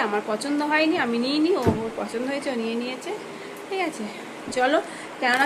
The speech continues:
তাড়াতাড়ি কিনে নিলাম, সামনে আমার মেয়ের পরীক্ষা আছে, তখন তার বেরোতে পারবো না, এই কারণে যা যেটা পছন্দ হচ্ছে সে নিয়ে নাও, ব্যাস, হালকা হয়ে যাবো। আমার যখন পছন্দ হবে, যখন,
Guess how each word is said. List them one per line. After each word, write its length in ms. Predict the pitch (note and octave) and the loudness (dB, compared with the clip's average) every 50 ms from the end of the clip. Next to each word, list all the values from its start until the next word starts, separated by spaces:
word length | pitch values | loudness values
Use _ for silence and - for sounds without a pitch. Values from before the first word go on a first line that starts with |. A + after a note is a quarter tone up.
| C#4+ C4 | 4 4
তাড়াতাড়ি 360 | A3 G#3+ A3 A3 B3 A3+ C#4+ C4+ - | 4 4 4 2 0 -2 -2 -2 0
কিনে 160 | A#3+ A#3+ B3 B3 B3 | 0 0 0 0 2
নিলাম, 180 | A#3+ C4+ D#4 F4+ D#4+ C4 - B3 | 2 2 2 2 0 -2 -2 -2
সামনে 240 | G#3 G3+ G#3+ A3+ A3+ A3+ | -2 0 0 0 0 0
আমার 120 | A#3 A#3+ A#3+ | 0 0 0
মেয়ের 160 | A#3 A#3 A#3 - A3 | 0 -2 -2 -2 0
পরীক্ষা 340 | A3+ D#4 D#4 - - B3+ G#3+ F#3 | 0 0 -2 0 0 2 2 2
আছে, 140 | F#3 - - F#3+ F#3+ | 0 -4 -6 -8 -8
তখন 160 | F#3 - G#3+ A3 A#3 | -8 -6 -6 -6 -4
তার 100 | A#3 A#3 A3 | -4 -2 0
বেরোতে 220 | A3+ A#3 A#3 C4+ A#3+ C#4+ | 0 0 2 2 2 4
পারবো 220 | C#4 C#4+ C4+ C4+ C4 B3 | 4 4 4 2 0 -2
না, 60 | A#3+ A3+ - - - - - - - - G#3+ | -2 -4 -6 -8 -10 -12 -12 -12 -6 -2 -2
এই 80 | A3 A3 - A#3+ | -2 0 0 0
কারণে 280 | A3 A3+ A#3 B3+ D4+ G#4+ G#4 - - - - - - - - - - - | 0 2 2 0 0 -2 -2 -4 -8 -12 -12 -12 -12 -12 -12 -10 -4 0
যা 100 | G#3 G3 G#3+ A3+ | 2 4 4 4
যেটা 160 | A3+ A#3 C4+ A#3+ A3 | 2 0 -2 0 0
পছন্দ 260 | G#3+ G3+ - C4+ C#4 C#4 D4 | 0 0 0 -2 0 2 2
হচ্ছে 220 | D4 D4 D4 - F#4+ A4 - | 2 2 0 -2 -2 -2 0
সে 100 | - A#3+ A#3 A3+ A#3 A3+ | 2 2 4 4 2 2
নিয়ে 160 | A3 A3+ A#3+ B3+ | 2 2 2 2
নাও, 120 | C#4 D#4+ A4+ - - - - - - - - - | 2 2 0 -2 -6 -10 -12 -12 -12 -12 -10 -6
ব্যাস, 220 | A3 - - - - - - - - - - - - - - - - - - - - - - - - - - | -6 -6 -6 -6 -6 -8 -8 -10 -12 -12 -12 -14 -14 -14 -14 -14 -14 -12 -12 -12 -10 -8 -8 -8 -8 -6 -2
হালকা 260 | - A3+ A3+ A3 A#3 A3+ G#3+ | 0 0 0 2 2 2 2
হয়ে 140 | G#3+ G#3 G3+ G3 | 2 0 0 -2
যাবো। 160 | F#3+ F#3 F#3+ G3 G3+ F#3+ F#3+ | -2 -4 -4 -4 -4 -4 -4
আমার 180 | G3 G3+ A3+ A#3 - - - - - G#3 | -2 -2 -2 -2 -4 -8 -12 -12 -8 -8
যখন 180 | G#3 G3+ - A#3 A#3 - | -8 -6 -4 -6 -6 -4
পছন্দ 300 | G3+ F#3+ G3 A#3+ B3 B3+ B3+ C4 | -6 -6 -4 -4 -4 -2 -2 -2
হবে, 120 | A#3 A#3+ C#4 D#4 C4 | 0 0 2 0 0
যখন, 180 | G#3 G#3 A3+ | -2 -2 -4